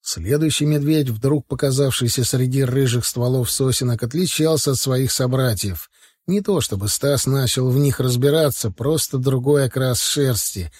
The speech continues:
благородно черный, трудно было не заметить, и уже это скромное изменение вызвало немало беспокойства. Уров не любит пошутить, никогда не угадаешь, чем удивит очередной противник.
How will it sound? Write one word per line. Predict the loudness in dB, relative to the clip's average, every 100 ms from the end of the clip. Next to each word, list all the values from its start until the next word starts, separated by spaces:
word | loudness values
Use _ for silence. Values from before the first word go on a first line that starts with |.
| -18 -4
благородно | 0 2 2 2 2 0
черный, | 0 0 2 0 -2 -2
трудно | 0 2 2 2
было | 4 4
не | 2
заметить, | 2 2 2 2 0 -4 -8 -10 -20 _ -6
и |
уже | -2 -2 0
это | 0 0
скромное | -2 0 2 4 4 2 0
изменение | 0 0 2 2 4 4 2 2
вызвало | 2 2 2 2 4
немало | 4 2 2 2
беспокойства. | 2 0 0 -2 2 2 2 -2 -8 -10 -16 _ _
Уров | -4 0 2
не | 4 4
любит | 4 4 2
пошутить, | 0 -2 0 -2 -2 -4 0
никогда | 0 0 0 2
не | 2 2
угадаешь, | 2 2 2 2 0
чем | -2 0 2
удивит | 2 2 2 2 0
очередной | 0 2 0 2 0
противник. | 0 0 0 0 2 2 -2 -8